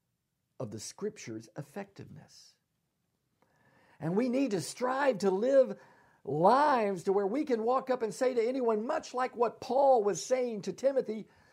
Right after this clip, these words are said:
"Of course the Bible is God's Word. It's powerful and effective. Hey, you know about what I believe.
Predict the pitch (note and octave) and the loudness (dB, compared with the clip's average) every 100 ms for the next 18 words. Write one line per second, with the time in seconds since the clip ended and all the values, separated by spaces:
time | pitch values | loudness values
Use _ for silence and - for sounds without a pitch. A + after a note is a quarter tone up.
0 | _ - - A#3 - C#4 D#4+ D4 - A#3+ | _ -8 -4 -4 -2 4 4 4 2 0
1 | A#3 A#3 G#3 G3 E3+ D#3 G3 E3+ F#3+ F3+ | 2 0 2 2 0 0 -2 0 2 2
2 | D3+ G2 - _ _ _ _ - B3+ - | 0 -8 -18 _ _ _ _ 0 2 2
3 | - C#4+ D4+ C#4 C4+ G#3 G3+ G3+ C#4+ C#4 | -2 -2 0 0 2 0 0 0 0 0
4 | G#3+ D#3 - - D4+ - - _ _ _ | 0 -4 -8 -6 -2 -2 -4 _ _ _
5 | _ _ C#4 F4+ D#4+ A#3+ E3 D#3+ C3+ D3 | _ _ 0 4 8 8 8 4 2 2
6 | B2 A#2 A2 A#2 C3 F#3 C4 | 2 -2 -4 -4 -4 -6 -10